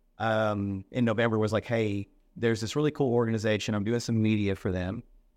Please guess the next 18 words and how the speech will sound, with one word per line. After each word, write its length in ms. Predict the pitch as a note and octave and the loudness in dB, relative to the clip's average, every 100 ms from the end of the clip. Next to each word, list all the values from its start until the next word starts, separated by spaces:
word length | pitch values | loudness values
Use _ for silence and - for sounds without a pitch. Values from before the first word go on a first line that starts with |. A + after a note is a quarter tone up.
| _ - | _ -6
Um, 760 | G#2+ A2 G#2+ G#2 G#2 G2+ F#2+ F#2+ _ _ - _ _ - _ _ - | 2 4 4 2 0 -2 -4 -10 _ _ -20 _ _ -20 _ _ -4
it's, 240 | B2 - | -4 -2
it's 180 | G2+ - | -4 2
Next 260 | C3 D3 | 2 2
Step 200 | - C3 | 2 0
Community 380 | - C3+ B2 A#2+ | 2 0 2 0
Solutions. 920 | A2 A2 A#2 A#2 B2 A#2 A2+ A2+ - - _ _ _ | -2 -2 0 0 0 0 0 -2 -6 -12 _ _ _
They 120 | A2+ A2+ | 0 2
do 100 | A2+ | 2
youth 340 | G#2+ A2+ G#2+ | 2 2 2
mental 180 | A2 G#2+ | 4 4
health 260 | A2 G2+ | 4 2
and, 120 | F#2 - - | 0 -10 -2
and 220 | G#2 F#2 | 0 2
substance 360 | A#2 G2 - G2+ | 4 2 0 -2
abuse 220 | G2 F#2+ | -2 0
counseling. 540 | G#2 F#2 - G#1+ - - _ - | 0 0 -2 -6 -8 -12 _ -2
And, 580 | A2+ G#2+ G#2 G2+ G2+ | 2 4 4 4 2